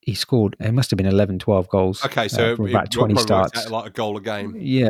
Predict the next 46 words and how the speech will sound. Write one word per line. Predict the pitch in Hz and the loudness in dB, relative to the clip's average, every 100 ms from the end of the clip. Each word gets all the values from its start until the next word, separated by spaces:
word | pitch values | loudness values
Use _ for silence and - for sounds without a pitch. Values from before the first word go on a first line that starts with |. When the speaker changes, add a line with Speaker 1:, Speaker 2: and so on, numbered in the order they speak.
| 101 | 2
Speaker 2:
Oh, | 101 | -2
sorry, | 151 135 | 2 4
Speaker 1:
yeah, | 101 | 4
and | 110 | 2
he | 127 | 2
Speaker 2:
goal | 117 | 2
Speaker 1:
did | |
Speaker 2:
every | 101 120 | 2 0
other | 107 | 0
game. | 104 101 90 _ - | -2 -4 -6 _ -14
Speaker 1:
Yeah, | 170 170 117 | 0 2 4
I | |
mean, | 117 127 | 2 2
in | |
terms | 123 147 | 2 2
of | 120 110 - 135 | 0 -6 -12 -6
goal, | 123 123 - | 0 2 0
you | - | -2
know, | 104 | 0
goals | 113 107 | 2 0
per | - 104 | 0 0
game, | 107 104 | 2 0
he | 101 101 | 0 0
was, | 104 107 _ _ _ _ _ _ _ | 0 -2 _ _ _ _ _ _ _
he | - | 0
would | 113 | 2
have | 104 | 4
been | 110 | 4
right | 113 90 | 4 2
up | 123 | 2
there | 110 | 0
with | 107 | 0
Watkins, | 110 - - 98 117 - _ - | -2 -4 -6 -8 -8 -12 _ -12
Speaker 2:
Okay. | 120 117 | -8 -6
Speaker 1:
uh, | 101 104 104 | -2 0 -2
in | 95 | -4
terms | - 107 98 | -2 -2 -2
of | 101 | -6
performances | 95 113 104 101 98 104 | -6 -4 -2 -2 -2 -2
and | 101 | -2
the, | 104 110 | 0 2
over | 123 113 107 | 2 2 2
a | |
whole | 104 104 | 2 2
season. | - 113 98 98 98 _ _ _ _ _ _ _ - | 2 2 2 -2 -6 _ _ _ _ _ _ _ -6
But, | 107 110 - | 0 0 -2